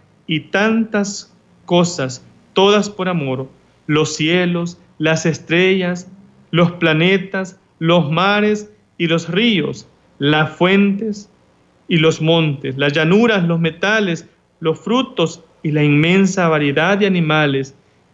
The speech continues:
y todo para que sirvan al hombre, y el hombre ame a Dios gratuitamente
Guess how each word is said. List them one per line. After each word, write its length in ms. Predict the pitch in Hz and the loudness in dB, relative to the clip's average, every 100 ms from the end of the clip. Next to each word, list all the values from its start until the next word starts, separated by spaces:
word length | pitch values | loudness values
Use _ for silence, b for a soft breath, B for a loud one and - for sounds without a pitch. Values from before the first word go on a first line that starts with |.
| _ | _
y 120 | 151 | -6
todo 420 | 143 165 185 202 | 0 2 4 2
para 240 | 190 175 165 | 2 0 -2
que 100 | 156 | -4
sirvan 400 | 143 196 196 190 | -2 0 2 2
al 140 | 180 | 2
hombre, 460 | 185 214 185 135 127 - _ _ _ _ _ _ _ _ | 2 2 2 -2 -8 -16 _ _ _ _ _ _ _ _
y 160 | 180 165 | -4 0
el 120 | 151 | 2
hombre 460 | 175 226 220 220 - | 2 2 0 -2 -2
ame 280 | 180 180 160 | 0 2 2
a 60 | |
Dios 300 | 147 185 214 | 2 2 2
gratuitamente 960 | 185 170 175 170 160 180 220 220 233 | 0 -4 -4 -4 -2 2 2 2 -2